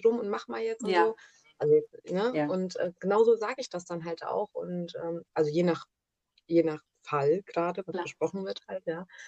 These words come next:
Speaker 1: Aber, ähm, manche finden das total ätzend, ganz viele finden es voll toll und ja, ich find's toll. Ich mag das, wenn Menschen so sind und ehrlich und direkt und
Speaker 2: Ja.
Speaker 1: halt
Speaker 2: Ja, ich würd
Speaker 1: dann kommen
Speaker 2: sagen,
Speaker 1: die
Speaker 2: also,
Speaker 1: heißen Brei.
Speaker 2: wahrschei-, ich, ich, ich glaube,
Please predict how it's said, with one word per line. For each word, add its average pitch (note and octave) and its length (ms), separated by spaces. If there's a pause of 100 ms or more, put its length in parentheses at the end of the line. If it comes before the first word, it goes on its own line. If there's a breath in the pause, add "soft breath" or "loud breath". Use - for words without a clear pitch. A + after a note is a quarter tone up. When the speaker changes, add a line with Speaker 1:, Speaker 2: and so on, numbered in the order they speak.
(340 loud breath)
Speaker 1:
Aber, E3+ 640
ähm, E3 720 (580)
manche G#3+ 280
finden G3+ 240
das F#3 100
total F3 360
ätzend, G#3+ 480
ganz F#3+ 240
viele G3+ 180
finden F#3 240
es F#3 120
voll E3 260
toll A3 460 (480)
und F3 420 (400)
ja, C#3+ 280
ich F3+ 140
find's F#3 180
toll. D#3+ 280
Ich E3 100
mag G3+ 200
das, - 120
wenn G3 100
Menschen F#3 300
so F3 100
sind F3 320
und E3 300
ehrlich F3+ 260
und E3+ 80
direkt E3+ 420
und D#3+ 240
Speaker 2:
Ja. A3+ 100
Speaker 1:
halt - 280 (1300 soft breath)
Speaker 2:
Ja, F3 200
ich - 120
würd G3+ 140
Speaker 1:
dann F3+ 100
kommen F3+ 140
Speaker 2:
sagen, - 20
Speaker 1:
die E3 40
Speaker 2:
also, E3+ 180
Speaker 1:
heißen D#3+ 260
Brei. E3 320 (300)
Speaker 2:
wahrschei-, F3+ 280
ich, G3+ 180
ich, - 320
ich - 200
glaube, A#3 640